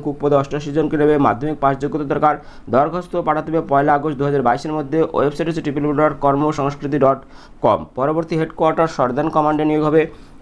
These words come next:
ওয়ার্ড সহায়িকা কুক পদে সাতষট্টি জন, যেখানে মাধ্যমিক যোগ্যতা দরকার। দরখাস্ত পাঠাতে হবে পয়লা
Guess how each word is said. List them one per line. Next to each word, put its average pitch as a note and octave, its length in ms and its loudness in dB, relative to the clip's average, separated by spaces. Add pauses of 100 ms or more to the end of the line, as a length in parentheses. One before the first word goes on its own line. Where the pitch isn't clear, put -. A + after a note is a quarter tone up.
(140)
ওয়ার্ড D3 220 4 (120)
সহায়িকা D#3 400 0 (180)
কুক D3+ 220 -2
পদে D3+ 240 2 (200)
সাতষট্টি D#3 480 -4
জন, D#3 120 4 (100)
যেখানে D3 300 2
মাধ্যমিক B2 380 0
যোগ্যতা D3+ 340 -4
দরকার। D3 220 2 (420)
দরখাস্ত C#3+ 380 0 (100)
পাঠাতে C#3 240 0
হবে C#3 100 2 (180)
পয়লা C#3+ 240 4